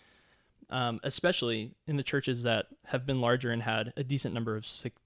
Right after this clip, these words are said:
what we would think about, like, business success, it's really been on the backs of a, of a church model. Kinda, you think about the attractional church model, it's ended up collecting people to watch professionals on a Sunday morning. So your church experience at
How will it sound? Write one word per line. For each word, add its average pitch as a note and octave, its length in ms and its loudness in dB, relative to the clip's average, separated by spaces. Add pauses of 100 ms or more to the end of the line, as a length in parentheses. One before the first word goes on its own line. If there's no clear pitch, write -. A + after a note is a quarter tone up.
(200)
what C3+ 220 4
we C3+ 140 4
would B2+ 140 4
think C3+ 180 0
about, A2+ 260 0
like, A2 160 -8 (120)
business C3 280 4
success, - 560 -2 (720)
it's D3+ 140 6
really A#3 180 10
been D3+ 140 8
on A#2+ 120 8
the A2 60 4
backs A2 400 4
of B2 160 2
a, A2+ 60 4 (340)
of A#2+ 120 6
a A2+ 60 2
church - 280 4
model. A#2+ 240 4
Kinda, E3+ 200 8
you C#3 140 4
think F#3 200 8
about C#3 180 10
the - 100 6
attractional B2 420 2
church - 240 4
model, G#2+ 360 0 (220)
it's - 200 4
ended F#3+ 220 8
up A#2 260 4 (300)
collecting C#3 640 4
people E3+ 540 0
to - 120 0
watch A#2+ 280 6
professionals A2+ 840 0
on A#2+ 80 2
a A2+ 60 2
Sunday G#2+ 200 2
morning. G#2+ 300 0
So A#2 400 6 (420)
your C3+ 120 8
church D#3+ 260 6
experience C3 880 2 (100)
at A#2 420 4